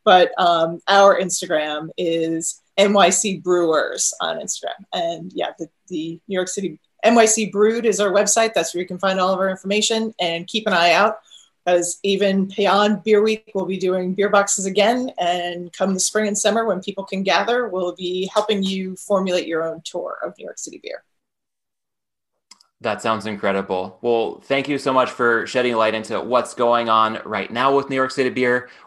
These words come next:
Speaker 2: what we can all look forward to in the future. And Anne, I wanted to thank you for your time. I appreciate all you do for local independent beer.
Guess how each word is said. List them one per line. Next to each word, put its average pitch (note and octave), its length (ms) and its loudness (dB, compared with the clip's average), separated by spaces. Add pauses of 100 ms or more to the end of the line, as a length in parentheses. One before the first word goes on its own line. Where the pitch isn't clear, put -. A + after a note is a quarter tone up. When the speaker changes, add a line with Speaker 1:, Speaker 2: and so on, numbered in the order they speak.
Speaker 2:
what A2 260 0
we B2 100 0
can A#2+ 160 -4
all A2+ 160 4
look A2 160 -2
forward A2+ 360 -2
to A#2+ 140 -2
in A2 60 -2
the G2 120 -2
future. B2 580 -2 (320)
And G#2 380 -4
Anne, C#3 200 2
I C3 60 4
wanted B2+ 280 2
to A#2+ 120 2
thank B2 240 -4
you B2 80 -4
for B2 140 -4
your A#2+ 120 0
time. A2+ 380 0
I A2 160 2 (100)
appreciate B2+ 440 -2
all B2 200 2
you B2+ 80 -2
do A#2+ 160 -2
for A#2 160 -6
local A2+ 520 2
independent A#2 560 -4
beer. A2 300 -2